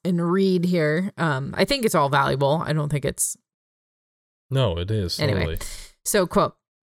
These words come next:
Speaker 1: A newly refurbished American submarine base had been under construction for years, had become operational, and more American submarines were now able to work closely with their Norwegian colleagues to monitor and spy on a major Russian nuclear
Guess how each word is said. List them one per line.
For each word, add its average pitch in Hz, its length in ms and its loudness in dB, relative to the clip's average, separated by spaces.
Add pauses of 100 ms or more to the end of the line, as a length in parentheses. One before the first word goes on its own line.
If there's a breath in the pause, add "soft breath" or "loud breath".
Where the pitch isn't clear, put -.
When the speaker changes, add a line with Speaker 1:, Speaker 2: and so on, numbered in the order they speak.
(500)
Speaker 1:
A 196 120 8
newly 233 500 4
refurbished 196 640 2
American 165 420 2
submarine 170 540 2
base 156 320 2
had 165 100 0
been 156 260 0
under 196 240 6
construction 156 540 0
for 165 140 -4
years, 208 540 4
had 180 140 0
become 185 380 2
operational, 165 840 2
and 165 160 2
more 170 360 4
American 156 420 2
submarines 151 720 0
were 156 100 2
now 170 320 2
able 156 260 0
to 151 60 -2
work 147 320 -2
closely 196 420 2
with 160 180 0
their 147 100 0
Norwegian 160 560 0
colleagues 139 500 -2
to 156 100 -4
monitor 175 520 2
and - 180 -2
spy 147 460 0
on 151 120 0
a 147 40 0
major 147 360 0
Russian 143 340 -2
nuclear 143 420 -2